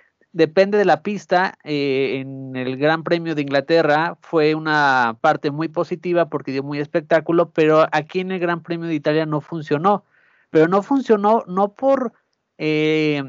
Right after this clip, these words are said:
la idea de tener una mini carrera el día sábado, no funciona por la pista y más que por la pista, por, eh, la parte de los coches,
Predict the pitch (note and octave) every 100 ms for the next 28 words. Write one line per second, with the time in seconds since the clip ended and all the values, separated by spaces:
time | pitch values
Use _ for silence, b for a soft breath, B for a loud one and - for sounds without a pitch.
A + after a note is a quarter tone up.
0 | - - D#3 D3+ D#3+ D#3+ A3 A#3 D#3+ D#3+
1 | D#3 D#3+ E3 E3 D3+ D#3+ D#3+ D#3 D#3 C#3+
2 | D#3 F3+ F3+ C#3+ C#3+ C#3+ C#3 G#3+ B3 C#3
3 | C3+ D#3 G#3+ G3+ - G3 G3+ G3+ E3+ D3
4 | C#3 F3 D#3+ - G#3+ A3 D#3 E3 F3+ -
5 | G#3+ F#3+ D#3+ C#3+ E3+ G3 F#3+ _ D#3 D3
6 | - C#3+ D3 C#3 C#3 C#3 C3+ D3+ D#3 G3
7 | G3 - - G#3+ A3 D3+ C3